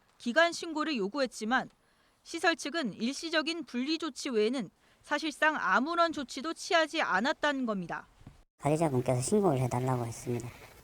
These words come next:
Speaker 2: "너희들이 해라고 했습니다." 본인은 하지 않겠다고 얘기를 했습니다.
Speaker 1: 원장이 학대 행위를 직접 본 적도 있지만 무시했다는 증언도 나왔습니다.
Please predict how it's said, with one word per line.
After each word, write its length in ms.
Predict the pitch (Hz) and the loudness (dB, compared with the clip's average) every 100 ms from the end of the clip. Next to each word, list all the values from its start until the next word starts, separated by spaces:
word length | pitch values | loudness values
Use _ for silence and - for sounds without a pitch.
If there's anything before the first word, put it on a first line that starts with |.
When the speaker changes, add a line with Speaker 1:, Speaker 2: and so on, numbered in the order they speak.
| - | -8
Speaker 2:
"너희들이 440 | 123 143 165 131 113 | 0 4 4 2 0
해라고 320 | 117 113 110 | -2 -6 -6
했습니다." 460 | 110 - 123 - - - _ | -10 -12 -12 -12 -20 -20 _
본인은 320 | - 143 156 131 | 0 2 4 2
하지 200 | 160 120 | -2 -2
않겠다고 440 | 123 - - 127 | -2 -2 -4 -4
얘기를 240 | - - 123 | -6 -10 -18
했습니다. 180 | - _ _ _ _ _ _ _ - | -20 _ _ _ _ _ _ _ -2
Speaker 1:
원장이 500 | 214 262 330 339 349 | 0 2 2 2 -2
학대 360 | 392 - 392 | -4 -2 0
행위를 460 | 349 339 320 320 359 | 0 -2 -2 -2 -2
직접 380 | - 240 302 - | -4 -4 -4 -2
본 240 | 262 254 | -2 -2
적도 340 | 359 - 311 294 | -2 -4 -4 -4
있지만 560 | 214 - 226 262 175 165 | -6 -6 -2 0 -2 -6
무시했다는 680 | 208 - 370 - 277 311 | -6 -2 -2 0 0 0
증언도 440 | 311 262 247 247 190 | -6 -4 -2 -2 0
나왔습니다. 640 | 185 233 - 190 165 160 | 2 2 0 -10 -10 -12